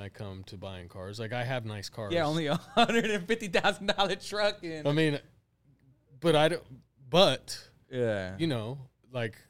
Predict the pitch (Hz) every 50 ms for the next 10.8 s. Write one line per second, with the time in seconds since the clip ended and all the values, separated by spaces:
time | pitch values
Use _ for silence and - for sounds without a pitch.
0 | _ - 147 175 165 208 220 226 180 131 110 - - 165 165 - 127 117 127 143
1 | - - 147 131 123 117 117 117 120 117 117 113 113 107 104 101 95 101 101 98
2 | 98 101 101 101 104 101 98 98 98 98 - _ _ _ _ _ _ _ _ _
3 | - 113 107 101 - - 107 101 135 131 - 123 117 117 117 117 113 110 - -
4 | 107 107 104 101 98 95 90 - 95 - - - 139 151 139 120 110 135 127 135
5 | 131 131 120 113 - 127 120 113 - 101 90 107 113 127 123 92 87 - - -
6 | - - _ _ _ _ _ _ _ _ - - - 220 233 220 180 185 208 208
7 | 254 202 143 - - 180 180 - 139 127 107 151 - - 135 165 196 220 202 165
8 | 151 131 - - 123 120 120 - 127 117 113 262 208 156 147 156 170 190 196 185
9 | 180 180 180 170 151 156 165 151 135 135 143 113 147 165 196 208 202 160 156 147
10 | 143 131 - - - - - 131 127 120 113 110 101 95 - -